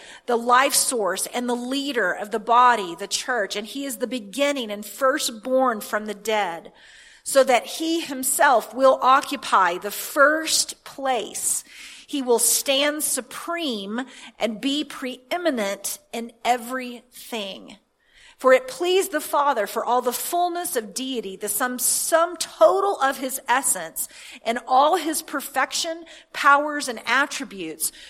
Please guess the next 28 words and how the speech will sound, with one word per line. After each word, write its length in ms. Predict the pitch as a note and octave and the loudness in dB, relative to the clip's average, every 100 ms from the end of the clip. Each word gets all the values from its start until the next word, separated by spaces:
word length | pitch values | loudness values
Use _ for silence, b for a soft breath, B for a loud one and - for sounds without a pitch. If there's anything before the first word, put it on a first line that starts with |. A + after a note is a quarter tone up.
| B | B
to 140 | - A3+ | -8 -4
dwell 320 | C4 A#3+ A#3+ | 4 4 4
permanently 800 | - - D4 D#4 D#4 C#4+ C4 C4+ | -4 2 4 4 2 -2 -6 -8
in 260 | - A3+ | -8 -10
him, 440 | A3 - B3 B3 A#3+ | -8 -6 -6 -4 -6
the 120 | G#3+ | -4
Son, 640 | - - G#3 F#3+ - - _ b b b b _ _ _ _ - | -4 -2 -4 -6 -12 -16 _ b b b b _ _ _ _ -2
and 180 | C4 C4 | 0 0
through 320 | E4 E4+ F4 | 0 2 2
the 160 | D4 | 0
intervention 640 | B3 A#3+ A3+ F#4+ A4+ E4+ A#3+ | -2 -4 -2 -4 -2 -2 -4
of 160 | G#3+ | -4
the 60 | G3+ | -4
Son, 380 | - G#3 F#3+ G3+ | -2 -2 -4 -4
to 120 | B3 | -4
reconcile 1040 | A#3+ B3+ C#4 C#4 C4 B3+ A#3 G#3 G3 G3 - | 0 2 2 2 -6 -2 0 0 0 -4 0
all 420 | C4 C#4 D4 D4+ | 4 6 6 4
things 680 | D4 - - C#4+ B3+ G#3+ - | 0 -12 -6 -6 -6 -8 -8
to 200 | - A#3+ | -8 -10
himself, 920 | A#3+ A3 G#3+ - A3+ - - - - _ B B B B | -10 -10 -8 -4 -4 -6 -10 -16 -20 _ B B B B
making 580 | A3 C4 C#4+ C4+ C4 A#3+ | 0 4 4 4 -8 -10
peace 880 | - - F#4+ F4+ - - - - - _ _ _ _ _ _ _ _ _ _ _ _ - | -12 -4 -2 -2 -4 -6 -4 -4 -6 _ _ _ _ _ _ _ _ _ _ _ _ -14
through 180 | C4 D#4 | -4 0
the 120 | B3 | 0
blood 420 | G3+ B3 C#4 D#4 E4+ | 0 4 8 8 6
of 100 | C4+ | 2
his 160 | C4 | -6
cross, 840 | - D4+ A#3+ F3 - - - - | -4 2 2 2 -2 -10 -10 -12